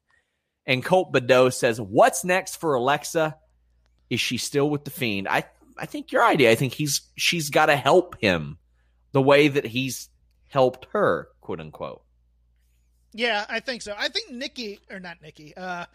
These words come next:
Speaker 2: 'cause I was thinking about, well, what, how, how do we work Nikki back into this? I don't think she needs to be, but I think Alexa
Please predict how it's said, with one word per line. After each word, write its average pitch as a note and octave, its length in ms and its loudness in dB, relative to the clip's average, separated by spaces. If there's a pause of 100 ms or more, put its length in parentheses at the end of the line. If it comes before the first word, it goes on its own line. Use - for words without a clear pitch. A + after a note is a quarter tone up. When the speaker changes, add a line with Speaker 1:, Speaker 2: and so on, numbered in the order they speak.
(180)
Speaker 2:
'cause G#3 80 -6
I G#3+ 60 -2
was G3 80 -4
thinking A3 140 -8
about, F#3 180 -8
well, F3+ 100 -12
what, G#3+ 160 -12
how, G#3+ 240 -8
how G#3 140 -8
do G3 60 -8
we F#3+ 100 -8
work F#3 280 -12
Nikki F#3 260 -14
back F3 240 -12
into F3 180 -14
this? D#3 160 -18
I E3 100 -16
don't E3 220 -18 (680)
think G3+ 180 -10
she F#3+ 140 -12
needs F3 320 -16
to D#3 40 -18
be, D#3 140 -16
but E3+ 200 -18
I B3+ 120 -6
think A4+ 200 -12
Alexa F#3 760 -12